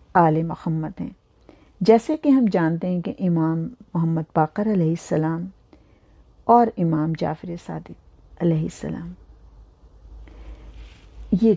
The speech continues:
दोनों ने इल्म को बहुत वुसअत दी और उसके बाद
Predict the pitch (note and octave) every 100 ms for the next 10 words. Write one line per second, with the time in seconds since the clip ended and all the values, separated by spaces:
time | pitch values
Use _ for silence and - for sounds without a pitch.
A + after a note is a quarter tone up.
0 | - G#3 G#3+ A3 G3+ F#3 - - G#3+ G3
1 | E3+ F3 D#3+ E3 - F#3 - - - -
2 | - - - - F3 - - E3 - D#3+
3 | F3+ - - - - - - - - -
4 | - - - - - - F3 E3 G#3+ _
5 | _ _ _ _ _ _ _ _ _ _
6 | _ A3+ - F#3 - D#3